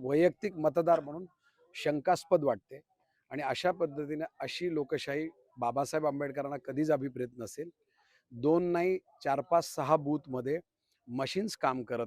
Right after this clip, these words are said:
नाही, ठराविक मशीन्सची ठराविक बटणं दाबली जात नाही आणि असं सगळं जर पाहिलं तर किती निवडणुका कुठे होत आहेत, तर free and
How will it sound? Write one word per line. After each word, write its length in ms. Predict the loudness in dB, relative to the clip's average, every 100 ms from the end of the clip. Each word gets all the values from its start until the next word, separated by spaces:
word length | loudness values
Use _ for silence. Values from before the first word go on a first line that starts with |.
| -6
नाही, 200 | -12 -12 -18 _ _ _ _
ठराविक 460 | 2 4 4 2 -2
मशीन्सची 520 | -6 -4 -4 -4 -6
ठराविक 400 | -4 0 0 0
बटणं 320 | -6 -4 0
दाबली 260 | 4 4 2
जात 180 | -2 -6 -8
नाही 180 | -18 -20 _ _ _ _
आणि 120 | -10
असं 240 | -8 -6 -8
सगळं 280 | -4 2 4
जर 160 | 6
पाहिलं 360 | 4 2 0 -6 -14 _ _ _ _ 0
तर 200 | 2 0 -4 _ _
किती 260 | -8 0 4
निवडणुका 460 | 4 4 2 -2
कुठे 260 | -2 -2 0
होत 200 | 0 0
आहेत, 160 | -2 -4 _ _ -10
तर 120 | -10
free 360 | -4 2 4
and 80 | 2